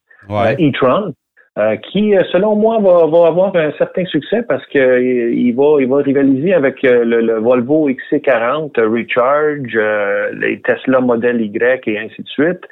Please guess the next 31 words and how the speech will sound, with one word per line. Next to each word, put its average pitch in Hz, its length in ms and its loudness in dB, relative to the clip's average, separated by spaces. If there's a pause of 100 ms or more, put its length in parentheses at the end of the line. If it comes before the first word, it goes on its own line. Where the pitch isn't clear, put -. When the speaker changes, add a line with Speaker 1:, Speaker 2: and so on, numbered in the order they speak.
(460)
Speaker 2:
Euh, 117 160 2 (100)
ça 131 80 2
va 139 160 2
être 165 120 0
un 143 80 2
modèle 147 360 2
qui 131 140 0
va 127 220 2
être 135 200 -2
vraiment 131 240 -2
intéressant. 139 600 0
Je 135 100 -2
l'ai 123 100 2
vu 160 300 0
au, 117 360 2
au 110 340 -2
Salon 120 340 -2
du 117 100 -6
véhicule 120 320 -2
électrique 123 560 -4
et, 101 180 -6
Speaker 1:
Ouais. 104 220 -2
Speaker 2:
et 101 80 -8
franchement, 127 460 -6 (200)
c'est 117 160 -6
un 113 120 0
beau 123 260 0
modèle, 117 480 -2 (120)
euh, 107 140 -4 (320)
très 143 240 -2
intéressant. 107 580 -6